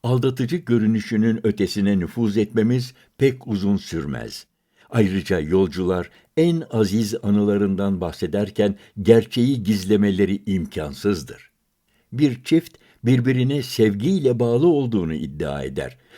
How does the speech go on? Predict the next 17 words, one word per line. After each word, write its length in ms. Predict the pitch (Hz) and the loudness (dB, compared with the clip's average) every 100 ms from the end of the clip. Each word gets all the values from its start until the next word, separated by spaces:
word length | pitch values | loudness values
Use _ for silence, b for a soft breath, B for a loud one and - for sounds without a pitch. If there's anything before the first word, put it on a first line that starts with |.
| - | -2
Oysa 320 | 110 - 101 | -2 0 0
biz 180 | 98 - | -2 -4
kayıkçılar 680 | - 85 85 - 98 98 98 B | -4 -4 -6 -4 0 0 -2 B
sevgi 480 | - - 92 82 101 | -8 0 0 0 -2
yerine 540 | 92 87 87 87 90 B - | 0 0 -2 -4 -6 B -4
hınç, 560 | 110 113 117 - - - | 4 4 4 -2 -12 -4
öfke, 460 | 104 87 - 107 104 | -2 -2 -2 0 0
hatta 440 | 82 87 - 95 | 0 -6 -6 -6
nefret 600 | 78 87 - - 156 - | -4 -4 -2 2 0 2
görürüz 540 | 151 131 123 82 64 - | -2 0 -2 -4 -8 -12
bazen. 420 | 67 65 - 62 _ _ _ _ - | -12 -10 -12 -12 _ _ _ _ -4
Ya 200 | 95 95 | -2 -2
da 100 | 85 | -4
koskoca 720 | - 107 - - 98 95 87 | 0 0 0 -4 -2 0 -2
bir 140 | 95 | -4
çoraklık. 880 | - - 82 73 - 85 71 _ _ _ _ - | -6 -4 -4 -4 -8 -10 -10 _ _ _ _ -12
Bazen 460 | 82 82 87 85 | -8 -4 -4 -4